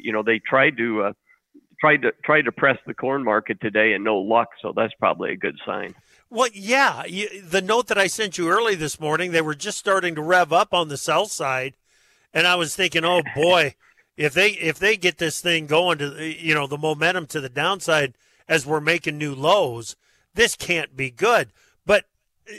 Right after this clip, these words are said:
Speaker 2: honestly, four cents higher today felt like a dime. It, it,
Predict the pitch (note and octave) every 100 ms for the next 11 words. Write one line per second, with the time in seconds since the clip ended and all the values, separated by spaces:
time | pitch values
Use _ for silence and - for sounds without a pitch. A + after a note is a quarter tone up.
0 | - - G3 C#4 C4 - F3 E3+ D#3 _
1 | _ - G#3+ C4+ - G#3+ G#3 F#3 - F3
2 | A3+ B3+ F#3+ C3+ E3 D3 A#2+ F#3+ A#3+ D#3+
3 | D3 _ _ _ _ _ G3 A3 G#3+ G#3+
4 | F#3 C#3+ D#3+ B3 D4+ A#3+ - - F3 G3
5 | F3 F#3+